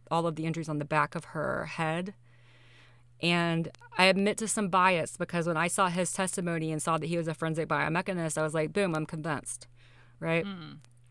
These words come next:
Speaker 1: So this was
Speaker 2: You're
Speaker 1: also before I
Speaker 2: convinced
Speaker 1: started
Speaker 2: that
Speaker 1: my
Speaker 2: this was an accidental fall and not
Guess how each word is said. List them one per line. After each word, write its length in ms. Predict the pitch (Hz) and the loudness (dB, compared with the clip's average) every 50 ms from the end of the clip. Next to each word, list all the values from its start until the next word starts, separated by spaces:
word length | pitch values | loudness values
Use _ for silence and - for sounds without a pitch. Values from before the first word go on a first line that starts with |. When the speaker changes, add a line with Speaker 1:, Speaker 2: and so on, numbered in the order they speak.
| - - - - - - 151 | -20 -20 -20 -16 -12 -10 -8
Speaker 1:
So 500 | - - - 214 202 190 180 180 175 165 - | -6 -2 2 4 4 6 6 6 4 4 2
this 160 | - 175 170 | 0 -2 -2
was 80 | 202 170 | 0 2
Speaker 2:
You're 80 | 170 165 | 2 2
Speaker 1:
also 100 | 170 - | 2 2
before 80 | 240 | 2
I 20 | 233 | 2
Speaker 2:
convinced 260 | 208 247 247 233 - | 4 4 4 4 2
Speaker 1:
started 180 | - - 202 | 2 0 0
Speaker 2:
that 40 | - | 0
Speaker 1:
my 40 | - | 0
Speaker 2:
this 160 | 226 - - | -2 -2 -2
was 160 | 220 214 180 | -2 -4 -4
an 80 | 202 190 | -2 -2
accidental 580 | 190 190 190 - - 202 185 185 180 170 170 165 | 0 -2 -2 -4 -6 -8 -6 -6 -6 -6 -6 -8
fall 460 | - - 208 185 160 156 151 156 160 | -6 -4 -4 -2 -2 -4 -4 -6 -6
and 160 | 156 156 160 | -8 -8 -8
not 300 | 165 160 160 160 143 - | -6 -6 -6 -6 -6 -8